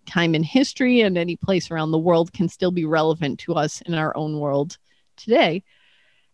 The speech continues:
And it comes out every two weeks on Wednesdays. We have a, our holiday episode coming out this Wednesday on the twenty-third, right, right in time for your Christmas travels. If you are traveling, you can listen to it or,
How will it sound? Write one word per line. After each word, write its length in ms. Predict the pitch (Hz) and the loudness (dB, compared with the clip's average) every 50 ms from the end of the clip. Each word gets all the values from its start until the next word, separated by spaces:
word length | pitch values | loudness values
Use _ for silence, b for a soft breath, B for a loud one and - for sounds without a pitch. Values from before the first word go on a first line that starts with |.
| _ - | _ 0
And 480 | 180 180 180 180 180 180 185 180 170 - - - - _ | 2 4 4 4 2 2 0 -2 -4 -6 -10 -12 -14 _
it 180 | - - 175 - | -2 -2 -2 0
comes 240 | - 196 196 185 185 | 2 2 2 4 4
out 140 | 165 170 170 | 4 4 2
every 240 | 156 170 165 156 | 0 0 -2 -4
two 260 | 165 - - 190 175 170 | -6 -4 -2 0 0 0
weeks 320 | 175 220 240 226 - - | 0 0 0 0 0 0
on 220 | 208 185 175 175 | 0 2 2 2
Wednesdays. 680 | 202 226 240 254 262 247 - 269 262 262 269 285 277 - - - _ | 2 4 4 4 2 2 0 0 0 2 0 0 -2 -6 -12 -6 _
We 100 | - 208 | 4 4
have 100 | 214 202 | 6 6
a, 400 | 196 185 180 175 170 165 160 - - | 6 6 6 6 4 4 2 0 0
our 160 | 160 170 160 | -2 -2 -2
holiday 440 | 156 - - 180 180 - 180 175 - | -2 0 2 2 4 4 4 2 2
episode 480 | - 180 175 - 170 - 180 175 170 180 | 0 -2 -2 -4 -2 0 0 0 0 -2
coming 300 | - - - 165 165 156 | -4 -4 -4 -4 -2 -2
out 240 | 139 165 160 - - | -4 -4 -4 -6 -6
this 240 | 160 143 - - - | -8 -10 -10 -12 -12
Wednesday 600 | 156 156 170 160 160 - - 180 160 156 160 - - | -8 -6 -6 -6 -8 -6 -4 -2 0 0 -2 -2 -4
on 160 | 170 160 147 | -6 -8 -6
the 80 | 156 156 | -8 -8
twenty-third, 960 | - - - 151 147 151 151 - _ - 240 247 247 240 233 233 226 226 226 - _ - | -8 -8 -8 -8 -8 -8 -10 -12 _ -4 -2 0 2 2 2 2 0 -4 -8 -10 _ -2
right, 180 | 160 156 - - _ _ _ _ _ - | -2 -2 -2 -4 _ _ _ _ _ -2
right 240 | 202 180 165 170 | 0 2 2 2
in 60 | 175 170 | 0 -4
time 340 | - - 165 165 165 165 | -2 0 0 2 2 2
for 140 | 165 - - | 0 0 0
your 160 | 156 147 156 | 0 2 0
Christmas 460 | - - - 180 - - 170 151 - - - | 0 0 -2 -2 0 0 -2 -2 -4 -8 -18
travels. 520 | - - - 175 170 175 175 175 170 - | -8 -4 -2 -2 0 0 -2 -2 -2 -4
If 160 | 165 156 - | -6 -6 -4
you 160 | 175 165 - - | -4 -4 -2 0
are 220 | - 202 233 233 | 2 2 4 2
traveling, 720 | 233 - - - 202 202 208 208 214 208 214 214 214 214 233 | 2 0 2 2 4 4 4 2 2 4 4 4 4 2 0
you 120 | 208 156 | -2 -2
can 340 | - 156 156 156 151 95 - | -4 -4 -6 -4 -6 -6 -4
listen 260 | 175 185 - - 185 170 | -4 -4 -4 -4 -6 -6
to 220 | - - 180 180 | -4 -2 -2 0
it 160 | 196 196 185 170 | 0 0 0 0
or, 320 | 139 135 135 131 - - | -2 -2 -2 -4 -6 -8